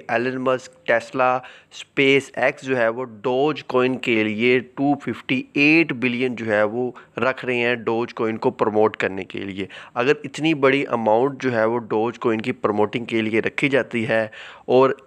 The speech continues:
एलन मस्क जो है वो एक ट्वीट यहाँ पर कर देते हैं तो इसकी वैल्यू को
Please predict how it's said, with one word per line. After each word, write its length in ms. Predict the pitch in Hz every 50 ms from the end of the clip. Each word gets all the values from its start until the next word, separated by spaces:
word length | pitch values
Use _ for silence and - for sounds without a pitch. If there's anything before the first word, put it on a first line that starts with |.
| _ -
एलन 280 | 131 139 151 160 165 165 156
मस्क 280 | 139 139 139 - - 135
जो 160 | 123 127 127
है 160 | 123 120 120
वो 240 | 120 120 131 131 - - -
एक 220 | 143 147 151 139 - -
ट्वीट 360 | - 131 131 135 147 151 -
यहाँ 300 | 131 117 123 120 120 123
पर 180 | 113 - 139 127
कर 200 | 127 - 127 127
देते 280 | 120 123 120 110 - 123
हैं 180 | 120 117 117 113
तो 120 | 135 -
इसकी 340 | 131 120 - - - 143 135
वैल्यू 520 | 120 107 101 107 107 107 113 120 139 143 135 - -
को 200 | 120 120 123